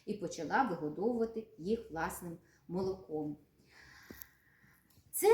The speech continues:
реальна історія, що відбулася навесні дві тисячі сімнадцятого року на шахті Бутовка поблизу прифронтової Авдіївки. Крихітне лисенятко народилося під час війни, осиротіло через війну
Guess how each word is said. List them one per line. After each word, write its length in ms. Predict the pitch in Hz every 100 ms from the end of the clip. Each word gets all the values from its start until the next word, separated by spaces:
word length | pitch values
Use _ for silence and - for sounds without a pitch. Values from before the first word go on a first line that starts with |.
| 453 - - - _ -
реальна 420 | 202 247 330 285
історія, 600 | 240 - - 165 160 160 165 - -
що 160 | -
відбулася 520 | 190 180 190 196 196 175
навесні 400 | 180 185 208 185
дві 120 | 175
тисячі 380 | 196 190 165 170
сімнадцятого 720 | - 180 175 175 - 170 202
року 380 | 339 - 302 -
на 100 | 202
шахті 380 | - 208 - 175
Бутовка 440 | 165 - 370 -
поблизу 420 | - 220 233 220
прифронтової 840 | 240 190 - 165 180 180 262 285 285
Авдіївки. 720 | 247 233 175 160 156 - - - _ - - -
Крихітне 440 | 233 254 220 180 175
лисенятко 580 | 180 190 240 392 -
народилося 580 | 285 269 240 277 269 277
під 180 | - 240
час 260 | 269 269 247
війни, 280 | 247 254 -
осиротіло 640 | - 196 170 - 254 294
через 320 | 294 269 240
війну 360 | 262 254 262